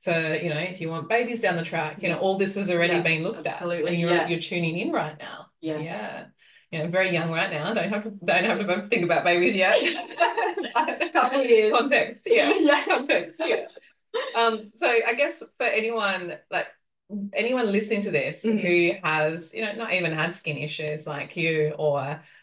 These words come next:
Speaker 1: um, has a sort of serious health thing that they're, they're working through right now,
Speaker 2: Yeah.
Speaker 1: like, what sort of advice would you give them? What would you, what would you say to them?
Speaker 2: There is never a right time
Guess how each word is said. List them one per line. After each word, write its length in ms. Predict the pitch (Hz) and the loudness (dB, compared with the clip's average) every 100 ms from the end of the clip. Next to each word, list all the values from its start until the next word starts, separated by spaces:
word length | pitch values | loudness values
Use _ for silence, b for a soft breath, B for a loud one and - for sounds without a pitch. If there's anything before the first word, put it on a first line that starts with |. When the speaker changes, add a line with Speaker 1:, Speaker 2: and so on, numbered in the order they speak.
| - | -8
Speaker 1:
um, 680 | 160 156 151 151 156 - - _ - | -4 -2 -2 -4 -8 -12 -18 _ -8
has 340 | 175 170 170 | -4 -2 -4
a 260 | - 147 - | -6 -6 -6
sort 220 | - 156 | -8 -6
of 80 | 156 | -6
serious 580 | - 175 165 151 151 - | -6 -4 -2 0 -2 -2
health 300 | 151 151 - | -4 -4 -6
thing 280 | 147 147 | -8 -6
that 120 | 151 147 | -8 -8
they're, 300 | 139 135 - | -8 -10 -4
they're 160 | 143 | -4
working 380 | 147 139 - 147 | -4 -8 -10 -12
through 260 | - - 135 | -10 -12 -10
right 240 | - - | -10 -10
now, 280 | - - 170 b - | -12 -14 -16 b -12
Speaker 2:
Yeah. 120 | 151 | -4
Speaker 1:
like, 280 | 170 156 151 | -4 -4 -8
what 280 | 180 185 - | -2 -2 -2
sort 200 | 220 202 | -4 -4
of 80 | |
advice 400 | 190 165 143 - | -2 -2 -2 -4
would 120 | 175 156 | -6 -6
you 80 | |
give 160 | - - | -8 -10
them? 200 | - - | -14 -8
What 200 | 170 165 | -4 0
would 120 | 180 175 | 0 0
you, 240 | 175 160 | 0 2
what 120 | 160 | 0
would 100 | 170 | 0
you 80 | 175 | -2
say 260 | - 147 151 | 0 0 0
to 140 | 160 | -2
them? 360 | 147 127 165 - _ _ _ _ | -6 -8 -12 -14 _ _ _ _
Speaker 2:
There 140 | 208 185 | 0 0
is 160 | 190 | -2
never 600 | 196 165 165 160 160 - - | -4 -4 -2 -2 -2 -6 -10
a 80 | 151 | -10
right 340 | - 139 - | -6 -6 -6
time 680 | - - - 226 240 208 | -10 -12 -10 -10 -8 -10